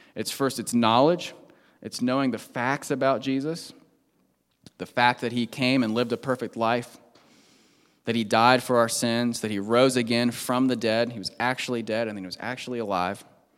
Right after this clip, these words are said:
But it's not just knowledge. Many people know that, but they don't believe it. And so faith is also belief.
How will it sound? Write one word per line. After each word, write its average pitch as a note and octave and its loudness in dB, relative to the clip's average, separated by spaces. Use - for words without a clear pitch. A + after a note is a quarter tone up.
But B2+ 0
it's B2 -2
not C#3+ 6
just C3+ -2
knowledge. C#3+ 6
Many C#3 4
people C3 -4
know A#2 2
that, C#3 0
but A#2 -6
they A2+ -2
don't A2 -2
believe A2 -2
it. D3 -2
And - -12
so A2+ -6
faith A#2 -4
is G#2+ -8
also A2+ -2
belief. G2+ -8